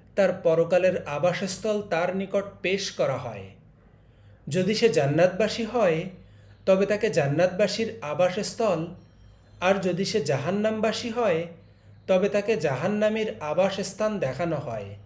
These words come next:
সহিহ বুখারী, তিন হাজার দুইশত চল্লিশ।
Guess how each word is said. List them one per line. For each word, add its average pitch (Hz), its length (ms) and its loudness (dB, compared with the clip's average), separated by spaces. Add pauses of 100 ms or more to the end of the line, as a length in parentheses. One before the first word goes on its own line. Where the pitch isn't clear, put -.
(680)
সহিহ 190 400 -4
বুখারী, 175 560 -2 (480)
তিন 226 220 2
হাজার 208 420 -2
দুইশত 185 520 -4
চল্লিশ। 139 680 -4